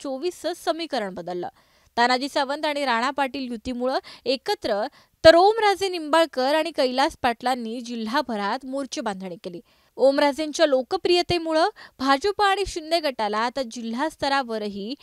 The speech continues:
एकत्र येणं अनिवार्य आहे. ठाकरे विरोधी राजकारणात टिकून राहायचं झाल्यास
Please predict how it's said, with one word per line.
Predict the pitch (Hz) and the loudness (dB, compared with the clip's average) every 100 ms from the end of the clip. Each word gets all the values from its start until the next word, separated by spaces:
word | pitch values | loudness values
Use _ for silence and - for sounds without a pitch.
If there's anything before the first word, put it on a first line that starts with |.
| - - | -10 -4
एकत्र | 247 330 311 285 | -2 -2 -2 -2
येणं | 247 214 190 220 247 | -2 -4 -4 -6 -6
अनिवार्य | 233 254 190 180 180 | -6 -4 -6 -4 -6
आहे. | - _ _ _ _ _ _ _ _ - | -8 _ _ _ _ _ _ _ _ 4
ठाकरे | 277 269 302 | 4 6 0
विरोधी | 311 311 294 320 | -2 -4 -2 0
राजकारणात | 285 - 311 294 294 233 - | 0 -2 -4 -2 -4 -4 -6
टिकून | 294 392 415 | -4 -4 -4
राहायचं | 370 285 277 285 262 | -2 -2 -4 -6 -8
झाल्यास | 220 180 233 | -4 -2 -2